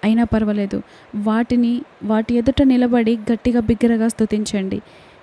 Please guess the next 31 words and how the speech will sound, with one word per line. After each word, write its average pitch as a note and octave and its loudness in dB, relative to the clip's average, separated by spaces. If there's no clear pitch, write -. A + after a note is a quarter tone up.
ఇప్పటి B3 2
వరకు C4 4
వాటిని A#3 2
బట్టి A3 2
మీరు B3 6
భయపడ్డారేమో, G#3 0
మీ B3 2
స్తుతి B3 0
కేక C4 0
దాన్ని G#3 0
భయపెడుతుంది G3+ 0
ఇప్పుడు. F#3+ -4
ఇప్పటి A#3+ 2
వరకు C4+ 4
దాన్ని A#3 4
చూసి B3+ 4
మీరు A#3+ 4
కృంగిపోయారేమో, A3+ 4
ఇప్పటి A#3 2
వరకు B3 2
దాన్ని B3 2
చూసి C4 2
మీరు B3+ 4
నిరుత్సాహం A#3+ 0
చెందారేమో, G#3 0
దాన్ని A3+ 2
బట్టి A#3 2
మీరెంతో B3 2
నష్-, G#3+ -2
న-, G#3+ -2
నష్టపోయారేమో. A3 0